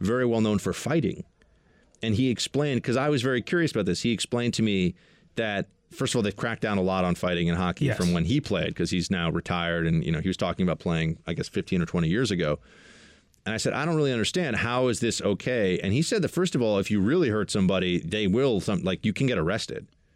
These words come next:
Speaker 1: Like, if you hit
Speaker 2: Oh,
Speaker 1: somebody in the
Speaker 2: if
Speaker 1: face
Speaker 2: you
Speaker 1: with
Speaker 2: do
Speaker 1: your
Speaker 2: something,
Speaker 1: stick, if you, like,
Speaker 2: yeah,
Speaker 1: really
Speaker 2: out of the
Speaker 1: break,
Speaker 2: ordinary, yeah.
Speaker 1: if you do something that's out of the ordinary.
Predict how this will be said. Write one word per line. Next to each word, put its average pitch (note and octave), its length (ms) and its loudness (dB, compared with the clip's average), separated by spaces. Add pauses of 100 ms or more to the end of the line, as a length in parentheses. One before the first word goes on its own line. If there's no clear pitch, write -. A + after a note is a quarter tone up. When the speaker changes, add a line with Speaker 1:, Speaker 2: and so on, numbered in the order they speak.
(340)
Speaker 1:
Like, G2 140 0
if G#2 100 0
you A#2 80 2
hit C3 180 2
Speaker 2:
Oh, - 40 0
Speaker 1:
somebody B2 160 2
in A2+ 40 4
the G#2 60 2
Speaker 2:
if - 40 -6
Speaker 1:
face E3+ 200 0
Speaker 2:
you G#3+ 60 2
Speaker 1:
with F3+ 80 2
Speaker 2:
do G#3 40 2
Speaker 1:
your G#3 80 0
Speaker 2:
something, C#3 520 2
Speaker 1:
stick, A#2+ 180 0
if A2 120 0
you, D3+ 120 4
like, C3 140 2
Speaker 2:
yeah, G2+ 60 0
Speaker 1:
really D3 340 4
Speaker 2:
out - 20 2
of F#2+ 40 -2
the - 80 0 (180)
Speaker 1:
break, C3+ 40 0
Speaker 2:
ordinary, A2+ 460 0
yeah. B2 80 -14
Speaker 1:
if A#2 80 0
you D3 80 4
do C3 80 4
something A#2 280 2
that's G#2+ 140 0
out A#2 80 0
of G#2 60 2
the G2+ 80 2
ordinary. A2 420 2